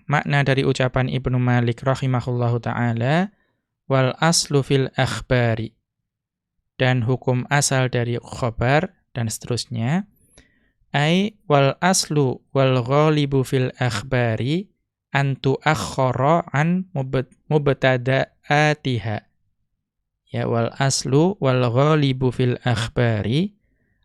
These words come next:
an tuakhkhara an mubtada'atiha. Bahwa hukum asal dan juga secara umum biasanya yang namanya khobar-khobar itu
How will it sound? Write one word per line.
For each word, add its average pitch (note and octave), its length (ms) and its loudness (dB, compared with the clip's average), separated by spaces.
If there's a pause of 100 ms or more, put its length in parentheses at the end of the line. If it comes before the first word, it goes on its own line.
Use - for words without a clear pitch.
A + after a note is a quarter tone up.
(120)
an C3+ 240 0
tuakhkhara C3 1120 0 (560)
an E3+ 560 2
mubtada'atiha. C#3 1600 2 (1200)
Bahwa C#3 240 2
hukum D3 480 2
asal D#3 640 0 (160)
dan C3 240 0
juga B2+ 320 0
secara B2 480 -2
umum B2 320 -2
biasanya A2+ 960 -2 (640)
yang D3+ 240 0
namanya D#3 400 2
khobar-khobar C3 1120 0
itu C3+ 240 -2